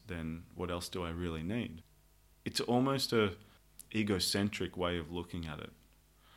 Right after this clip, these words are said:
And maybe initially those ideas can come up when you start be-, becoming introspective,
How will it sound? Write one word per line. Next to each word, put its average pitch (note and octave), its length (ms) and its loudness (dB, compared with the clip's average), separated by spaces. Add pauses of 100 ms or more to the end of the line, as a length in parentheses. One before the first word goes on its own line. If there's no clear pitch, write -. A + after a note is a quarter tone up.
(920)
And F#2 420 0 (560)
maybe B2 500 6
initially A2+ 540 4
those G#2 280 4
ideas G2+ 460 2
can F#2 200 -4
come F#2+ 260 -2
up G#2+ 220 2
when G2 120 0
you F#2+ 80 -2
start F#2+ 360 0
be-, F#2 300 0 (120)
becoming F2 560 -4 (360)
introspective, G#2+ 840 -2